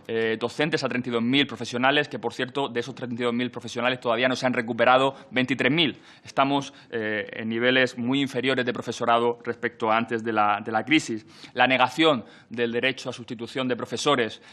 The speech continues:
eh, hasta los quince días naturales negaba el derecho de educación a los alumnos y a las alumnas y, desde luego, la subida de las ratios hasta un veinte por ciento dificultaba también el derecho de aprendizaje del alumnado.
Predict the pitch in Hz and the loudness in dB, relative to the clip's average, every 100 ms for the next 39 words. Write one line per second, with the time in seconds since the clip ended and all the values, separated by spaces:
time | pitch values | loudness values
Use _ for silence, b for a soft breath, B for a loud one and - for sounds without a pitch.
0 | B 120 113 - 117 - 113 - 151 135 | B -6 -4 -2 -2 0 -2 -2 -4 -4
1 | 127 123 123 113 123 139 131 120 120 139 | 0 2 2 2 4 4 0 2 4 6
2 | 139 120 135 127 113 - B - 120 117 | 6 4 2 2 -4 -6 B -4 -2 -2
3 | 113 135 135 123 113 120 117 127 123 120 | -4 -2 0 0 -2 -4 -4 -2 -2 -2
4 | 117 117 123 131 147 147 143 B B - | 0 -2 -2 -2 0 2 0 B B -2
5 | 135 127 127 131 131 131 131 - 127 - | -2 2 2 2 2 2 -2 -2 -2 -2
6 | 127 131 127 117 120 123 120 - 120 123 | -2 0 0 0 0 -2 -6 -4 -2 0
7 | 123 120 117 113 123 120 123 113 127 135 | 0 -2 -4 -2 -4 0 -2 -2 -4 -4
8 | 113 117 123 123 117 117 B - 113 120 | -8 0 6 8 6 4 B -2 2 2
9 | 120 113 B 117 110 117 - 120 110 110 | 2 -2 B -4 -2 -4 -2 -2 0 -2
10 | 110 117 - 120 107 - _ _ _ _ | 0 -2 0 0 0 -8 _ _ _ _
11 | - 131 131 135 - 123 127 147 143 110 | -4 2 4 2 0 0 2 4 4 2